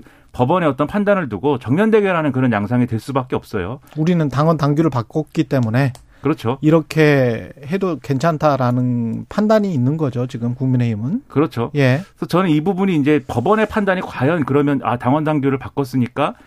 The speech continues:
Speaker 1: 이제는 완전히 상황이 달라졌고 비상 상황으로 볼 수가 있다, 이렇게 판단이 내려질지 조금 의문이 있지만, 이건 법적 쟁점에 대한 문제니까 지켜봐야 될 것 같고, 그런데 국민들의 시선이라는 게 또 있지 않습니까?
Speaker 2: 그렇죠.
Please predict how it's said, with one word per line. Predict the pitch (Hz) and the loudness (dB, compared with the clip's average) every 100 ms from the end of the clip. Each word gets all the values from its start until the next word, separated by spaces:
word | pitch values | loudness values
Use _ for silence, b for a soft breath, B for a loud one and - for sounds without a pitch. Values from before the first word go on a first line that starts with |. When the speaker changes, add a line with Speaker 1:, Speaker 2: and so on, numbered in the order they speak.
| b b | b b
Speaker 1:
이제는 | 120 143 | 0 4
완전히 | 123 131 156 | 4 4 2
상황이 | 147 175 165 | 0 0 -2
달라졌고 | - 143 127 110 - 147 170 | 0 0 2 0 -2 -2 -2
비상 | - 143 | -2 -2
상황으로 | 147 143 127 127 | 0 2 2 0
볼 | 123 | -2
수가 | 117 127 | -4 -2
있다, | 110 - 123 101 | -2 0 0 0
이렇게 | 123 135 | -2 -4
판단이 | - 190 185 165 156 | -2 0 2 0 0
내려질지 | 98 127 160 117 - 90 101 - b b b | 0 0 0 -2 -4 -8 -8 -10 b b b
조금 | 175 131 | 2 6
의문이 | 139 185 139 | 6 4 0
있지만, | - 117 135 90 b b b | 0 0 0 -2 b b b
이건 | 156 143 | 0 0
법적 | 113 214 - | -2 0 2
쟁점에 | 123 127 202 175 | 2 2 2 2
대한 | 147 | 0
문제니까 | 110 104 110 98 101 | 0 0 -2 -2 -4
지켜봐야 | - - 143 110 | -6 -4 -2 0
될 | 107 117 | -2 -4
것 | 101 | -4
같고, | 82 - 110 - B B | -6 -6 -6 -6 B B
그런데 | - 190 | -4 -2
국민들의 | - 156 220 214 151 | 0 2 4 4 2
시선이라는 | 170 226 233 208 165 | 0 2 4 2 2
게 | 135 | -2
또 | 139 | -2
있지 | - | -2
않습니까? | 104 - 87 156 | -4 -6 -2 0
Speaker 2:
그렇죠. | 139 - 131 | 0 -4 -14